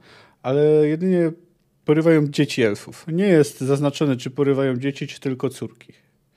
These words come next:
Ale podejrzewam, że tylko córki. Dysponują też dużą mocą, o czym wspomina Geralt, chociaż nie do końca wchodzi w szczegóły. Aczkolwiek pewnych rzeczy już w tym rozdziale, y,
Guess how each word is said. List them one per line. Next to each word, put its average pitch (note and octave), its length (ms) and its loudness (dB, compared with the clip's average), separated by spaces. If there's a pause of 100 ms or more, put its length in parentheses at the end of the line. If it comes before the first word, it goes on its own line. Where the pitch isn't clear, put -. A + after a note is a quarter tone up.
(380)
Ale D3+ 140 0
podejrzewam, D#3+ 480 2
że C3 80 -2
tylko B2 300 -6
córki. - 380 -16 (1600)
Dysponują A#3 460 -2
też G3 160 -2
dużą G3 220 -2
mocą, F3 280 0
o D3 40 -8
czym D#3+ 100 -10
wspomina E3+ 400 -4
Geralt, D#3+ 320 0
chociaż E3+ 220 -4
nie F3 80 0
do D#3+ 80 -2
końca A#2+ 280 -4
wchodzi G#2 300 -10
w - 60 -16
szczegóły. G2 500 -12 (120)
Aczkolwiek F3+ 560 -4
pewnych D3+ 680 -4 (560)
rzeczy D3 920 0 (360)
już D3+ 160 -6
w - 40 -16
tym D#3+ 160 -2
rozdziale, A#2 600 0
y, - 20 -20